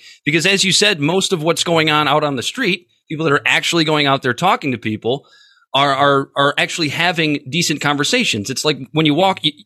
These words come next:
if you sit there and you look at your computer all day, right, you're, you're gonna think the world's coming to an end. We're about to start shooting each other in the streets. But then you walk outside and you say hello to somebody at the park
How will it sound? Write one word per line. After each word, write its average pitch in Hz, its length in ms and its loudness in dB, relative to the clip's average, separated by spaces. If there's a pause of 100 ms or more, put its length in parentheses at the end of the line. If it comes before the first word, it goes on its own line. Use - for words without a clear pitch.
(160)
if 147 120 -6
you 151 60 -2
sit 254 180 -2
there 196 120 2
and 160 80 2
you 160 80 2
look 175 120 -2
at 185 80 0
your 143 100 -2
computer 135 400 0
all 92 140 0
day, 95 300 -4 (1080)
right, 143 140 0
you're, 214 120 -2
you're 226 140 -2
gonna 175 140 2
think 151 160 -4
the 160 60 -2
world's 160 240 2
coming 170 220 0
to 185 120 0
an 190 60 2
end. 196 260 0
We're 160 140 -2
about 160 200 0
to 143 80 -8
start 165 220 -2
shooting 170 240 -2
each 151 140 -4
other 156 200 2
in 147 80 -2
the 147 60 -4
streets. - 320 -4
But - 140 -10
then 165 120 -2
you 151 100 -4
walk 196 220 0
outside 165 560 0 (560)
and 147 100 -4
you 156 60 -2
say 180 200 2
hello 170 240 2
to 170 80 0
somebody 165 340 0
at 147 80 -2
the 123 60 -10
park 196 460 -2